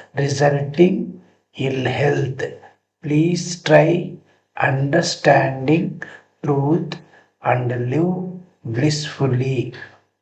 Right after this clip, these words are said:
Life, it is known as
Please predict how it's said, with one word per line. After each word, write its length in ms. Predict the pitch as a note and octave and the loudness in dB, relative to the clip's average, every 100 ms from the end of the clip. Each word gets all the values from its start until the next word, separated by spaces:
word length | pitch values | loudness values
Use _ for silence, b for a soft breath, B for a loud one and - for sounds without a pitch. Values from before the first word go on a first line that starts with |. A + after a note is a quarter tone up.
| - | -2
Life, 460 | B2+ C3 D#3 F3+ - - - | 6 8 8 2 -4 -10 -8
it 260 | D#3 B2+ C#3+ | -4 -2 0
is 420 | C#3 C3+ - - | 0 0 -4 -6
known 460 | C3+ C#3 D3+ D#3+ D#3 | 2 4 4 2 0
as 500 | C3+ C3 E3 F#3 - | 2 4 4 0 -6